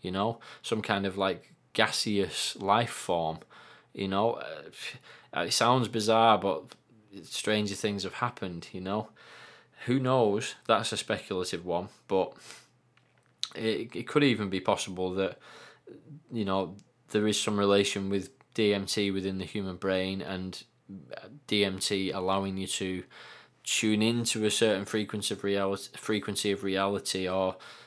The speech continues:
or something that allows you to sense these kind of beings. And it, it could possibly be that you can get yourself into that state through focus and meditation and, um, you know, using your diet or even using exercise to actually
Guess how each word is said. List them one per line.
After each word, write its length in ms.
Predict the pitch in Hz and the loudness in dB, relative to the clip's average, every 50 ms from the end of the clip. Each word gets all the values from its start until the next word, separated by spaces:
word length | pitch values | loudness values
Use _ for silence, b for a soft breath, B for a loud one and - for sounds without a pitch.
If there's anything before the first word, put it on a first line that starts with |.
| B | B
or 160 | B 90 95 - | B 0 2 2
something 520 | - - 117 120 120 117 - 95 92 95 | 2 2 2 2 2 0 -2 -4 -4 -2
that 120 | 98 76 | -2 -2
allows 320 | 92 95 98 98 98 98 95 | 0 2 4 4 4 2 2
you 120 | 101 98 | -2 -4
to 120 | - - - | -4 -2 -2
sense 380 | - - - 113 123 123 - | 0 0 2 2 2 0 -2
these 240 | - - 95 92 92 | -2 -2 -2 -4 -2
kind 260 | - - 92 92 90 | -2 -4 -4 -4 -4
of 140 | 85 82 - | -8 -8 -8
beings. 480 | - 92 90 85 87 85 80 82 - - | -6 -4 -4 -4 -6 -8 -8 -6 -4 -4
And 80 | 101 | -4
it, 100 | 101 73 | -4 -4
it 200 | 110 110 95 85 | -6 -6 -6 -6
could 240 | - - 113 104 - | -4 -4 -4 -4 -2
possibly 420 | - 107 - - - 92 - 92 | -4 -4 -4 -4 -6 -6 -6 -6
be 380 | 90 - - 101 101 101 101 95 | -4 -2 0 0 0 0 0 -2
that 420 | 90 - 101 95 92 92 76 - - B B B B B B B B B _ | -2 0 0 0 0 0 -4 -6 -12 B B B B B B B B B _
you 180 | - 101 95 92 | -8 -6 -6 -6
can 180 | - 104 98 | -6 -6 -4
get 220 | 92 104 107 104 98 | 0 2 2 2 0
yourself 400 | 104 - - 101 92 92 - - | -4 -4 -2 0 0 0 0 0
into 240 | 113 120 107 - 104 | -2 0 -2 -2 -2
that 220 | 98 90 78 - | -2 -2 -2 -2
state 360 | - - - 90 90 85 - | -4 -2 -2 -2 -2 -2 -4
through 220 | - - 107 107 101 | -4 -4 -2 -2 -2
focus 540 | - - 92 90 85 90 - 95 87 - | -2 0 0 0 0 -2 -4 -6 -6 -6
and 120 | 92 87 92 | -6 -6 -6
meditation 800 | 90 90 87 85 - - 95 87 87 85 - - 87 87 87 | -6 -8 -6 -6 -6 -4 -4 -4 -4 -4 -6 -6 -6 -6 -6
and, 360 | 87 85 85 85 85 82 - - - B B B B B B B | -6 -8 -6 -6 -8 -10 -12 -14 -18 B B B B B B B
um, 420 | 85 85 85 85 85 85 82 82 - _ - B B B B | -4 -4 -4 -4 -4 -4 -6 -8 -10 _ -20 B B B B
you 120 | - 101 90 | -8 -4 -2
know, 160 | 85 85 87 | -2 -2 -2
using 420 | 90 95 101 101 95 95 95 92 | 0 0 0 0 0 -2 -4 -4
your 140 | 90 90 87 | -6 -6 -4
diet 440 | - - 90 90 92 92 98 101 71 | 0 2 2 2 2 2 2 2 2
or 220 | 76 87 87 92 | 2 0 0 -2
even 240 | 98 95 - 92 92 | -2 -4 -4 -6 -6
using 320 | 95 95 92 87 90 85 | -4 -4 -4 -6 -8 -8
exercise 880 | - 101 110 - - - - 92 - - 90 85 85 82 85 87 - - | -6 -6 -6 -6 -6 -6 -6 -4 -4 -2 -2 -2 -2 -2 -4 -6 -6 -6
to 180 | - - 95 | -4 -2 -2
actually 580 | 87 64 - - - 87 87 87 87 87 - | -2 -2 -2 -4 -6 -4 -4 -4 -4 -6 -8